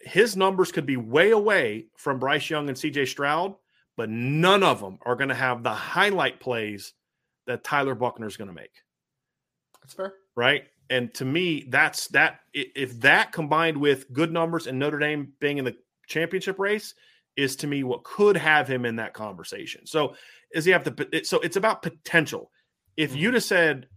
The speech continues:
Speaker 1: "Ryan, will Tyler Buckner be in the conversation for the Heisman?" I'd say, "No, it's too early for that." But because you said the word potential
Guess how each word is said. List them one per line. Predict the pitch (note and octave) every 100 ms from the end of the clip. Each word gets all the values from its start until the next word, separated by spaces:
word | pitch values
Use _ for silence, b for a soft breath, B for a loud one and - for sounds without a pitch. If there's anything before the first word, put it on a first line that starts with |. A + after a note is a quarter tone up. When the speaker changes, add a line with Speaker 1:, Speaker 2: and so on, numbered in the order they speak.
| _ _
Speaker 1:
"Ryan, | C3+ E3+ F3+ C#3+ B2 B2 _ b _ _ C#3 - -
will | D3+ G3
Tyler | F#3+ F#3+ F#3 E3+
Buckner | E3 F3 E3 C#3+
be | C#3+ F3+
in | E3+
the | D3
conversation | - D#3+ D3 C#3 D#3
for | D3
the | B2+
Heisman?" | C3 D#3+ F3+ E3+
I'd | C#3+
say, | - C3 B2+
"No, | D3 D3 B2+
it's | G#2+ -
too | D3 B2+
early | A2
for | F#2+ F2
that." | D2 D2+ _ _ _ _ _ _ -
But | E3
because | D#3 D#3 G#3 A#3 E3+
you | G#3
said | - G#3 E3+
the | E3+
word | E3 D#3+ D3+ C3+ _ _ _ -
potential | C3+ - - B3+ D#4 - B2+ G#2 G#2